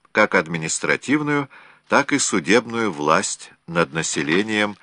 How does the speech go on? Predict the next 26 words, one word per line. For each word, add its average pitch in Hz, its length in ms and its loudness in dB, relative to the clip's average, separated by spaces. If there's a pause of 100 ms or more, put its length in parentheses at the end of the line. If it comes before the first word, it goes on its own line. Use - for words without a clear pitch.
(160)
своих 76 600 -2
владений. 69 560 -6 (2000)
В - 120 -18
Киевской 156 500 4
Руси, 170 380 2
где 90 280 2
город 92 360 4
играл 87 420 4 (240)
столь 90 320 2
важную 85 480 2
роль 80 240 2
в - 120 -16
политической 80 760 -2
жизни, 85 440 -2 (540)
а 80 220 4
прерогативы 85 840 0
князя – 78 580 -2 (360)
за 71 180 -4
исключением 78 840 -2
Западной 78 540 -2
Украины, 78 640 -2 (380)
исключали 95 720 2
любые 92 460 2
попытки - 580 -2
части 87 460 2
бояр 80 520 2